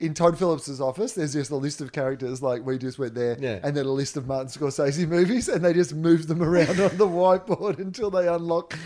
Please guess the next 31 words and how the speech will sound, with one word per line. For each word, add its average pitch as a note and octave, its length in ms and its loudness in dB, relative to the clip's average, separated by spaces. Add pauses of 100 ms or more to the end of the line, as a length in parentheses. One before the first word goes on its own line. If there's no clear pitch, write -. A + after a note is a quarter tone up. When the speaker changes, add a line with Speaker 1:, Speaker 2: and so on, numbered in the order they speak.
(120)
Speaker 1:
the F#3+ 100 2
magic E3 380 0
formula. D#3 540 -2 (1700)
Speaker 2:
Well, D#3+ 100 -2
Scorsese B3+ 540 0
was G3+ 120 -8
attached G3 440 -6
to E3 80 -6
Joker A2+ 280 -6
at G2+ 40 -12
one F2 160 -10
point. E2 260 -18 (420)
They C3+ 120 -8
were, C#3 200 -4
he C#3 220 -8
was, C3 280 -10
uh, C3 220 -8
or B2 260 -4 (880)
executive D3+ 400 -10
producer, D3+ 420 -8
something D3 300 -4
like E2 200 -10
that. F2 160 -12
I A2 60 -10
think D#3 180 -10
there C3 80 -2
was G#2 80 -4
Speaker 1:
Right. - 60 -8
Speaker 2:
some A2 220 -6
kind G2+ 280 -6
of, F2+ 160 -10